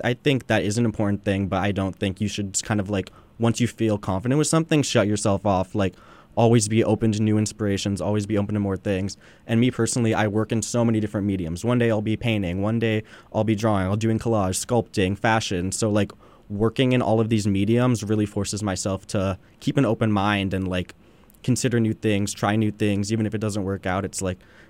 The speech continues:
at least I know that that might not work, but let me try this. And just doing all of that together, it, it keeps me on my toes with my art and always makes me wanna try new things.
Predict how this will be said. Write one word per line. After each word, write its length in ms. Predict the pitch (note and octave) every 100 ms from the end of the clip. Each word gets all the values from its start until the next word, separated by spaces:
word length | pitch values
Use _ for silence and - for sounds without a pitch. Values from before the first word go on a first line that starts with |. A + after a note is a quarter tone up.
| -
at 120 | A#2
least 200 | A2 G#2
I 100 | G#2+
know 300 | G2+ F#2+ F#2 F2
that 240 | F2+ E2+ - - - -
that 160 | G#2
might 140 | A2+ G2
not 160 | E2
work, 200 | F2+ F2 -
but 80 | G#2+
let 80 |
me 80 | G#2
try 200 | G2 G2
this. 400 | F#2 G2 F2 - -
And 260 | G2 F#2+ F#2+ - - _
just 180 | - G#2+
doing 420 | A2+ C3+ A#2 A2 - -
all 220 | A2 A2
of 80 | A2
that 160 | A2
together, 500 | - G#2 G2+ B2 C#3+ B2
it, 400 | G#2 G#2 G#2 G2+ -
it 140 | A#2
keeps 200 | D3 B2+
me 80 | C#3
on 100 | B2
my 100 | A2
toes 340 | G2+ G#2+ G2 G2
with 140 | G2+
my 180 | G2 F#2
art 320 | F2 F2+ F2+
and 280 | F#2 F#2 F#2+ -
always 260 | G#2 G#2+
makes 220 | G#2 F#2+ -
me 80 |
wanna 220 | G2+ F#2+ F2+
try 160 | G2
new 140 | F#2 F2+
things. 500 | F2+ E2+ F2+ -